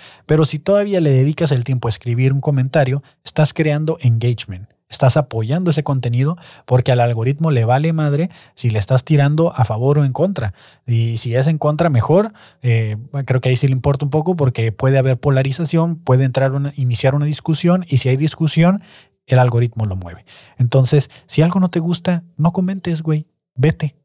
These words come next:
O sea, si, si algo no, no te gusta, no te parece, no tienes por qué llegar y dejar tu comentario. O sea, si realmente quieres que no se haga ese contenido, no lo comentes y lárgate. Pero si quieres alimentar una discusión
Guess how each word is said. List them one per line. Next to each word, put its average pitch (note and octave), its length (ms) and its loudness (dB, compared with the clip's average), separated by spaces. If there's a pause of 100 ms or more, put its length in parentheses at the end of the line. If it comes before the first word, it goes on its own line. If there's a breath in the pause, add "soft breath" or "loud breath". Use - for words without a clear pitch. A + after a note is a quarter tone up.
O C#3 100 0
sea, C3+ 140 2
si, D3 280 -6 (280 loud breath)
si D#3 160 0
algo F#3 240 2
no, G3 240 -4
no E3+ 140 0
te E3+ 100 -4
gusta, E3+ 320 -4
no E3+ 100 -2
te E3+ 80 -8
parece, D#3+ 440 -2
no D#3+ 100 -2
tienes F3 260 -2
por C#3 160 -2
qué D#3+ 120 -4
llegar D#3+ 260 -4
y E3+ 40 -2
dejar C#3 220 -2
tu D3 120 -12
comentario. C#3 560 -4 (240 soft breath)
O C#3 80 2
sea, D3+ 100 6
si C#3+ 140 2
realmente E3+ 480 0
quieres C#3 340 0
que C3 80 -2
no C#3+ 140 2
se D#3 160 0
haga D#3 140 -2
ese D#3 140 -6
contenido, C#3 640 0 (320 loud breath)
no C#3 200 4
lo D#3+ 140 2
comentes C#3+ 580 -4
y A2+ 120 -6
lárgate. C3 500 -4 (260 loud breath)
Pero A#2+ 160 2
si A#2 120 -4
quieres E3 280 0
alimentar C3 460 -2
una C3+ 160 -2
discusión A#2 640 -2